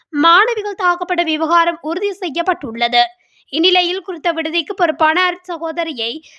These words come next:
கைது செய்வதற்கான நடவடிக்கையை ஊர்காவல்துறை போலீசார் மேற்கொண்டு வருகின்றனர்.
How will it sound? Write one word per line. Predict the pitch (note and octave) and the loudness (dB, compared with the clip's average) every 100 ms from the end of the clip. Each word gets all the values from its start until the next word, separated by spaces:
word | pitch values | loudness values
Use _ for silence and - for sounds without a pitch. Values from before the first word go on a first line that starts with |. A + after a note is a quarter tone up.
| _ | _
கைது | F4+ F4+ G4 | 0 0 -2
செய்வதற்கான | C5+ A#4+ A#4 A4 G4+ F#4 F#4 | -8 -10 -8 -4 0 2 2
நடவடிக்கையை | E4+ D#4+ F4+ F4 E4+ E4+ G4+ | -2 -2 -2 -2 -2 -2 0
ஊர்காவல்துறை | F#4+ F#4+ F4 E4 - D#4 D4+ | -2 -2 -2 -2 -2 0 2
போலீசார் | E4 E4 E4+ G4+ G4 G4 | 4 2 2 2 2 2
மேற்கொண்டு | G4 - F4 D#4+ | 0 -4 -4 0
வருகின்றனர். | E4+ E4+ D4 A#3+ A3+ A3+ A3+ | 0 -2 -4 -8 -6 -2 -4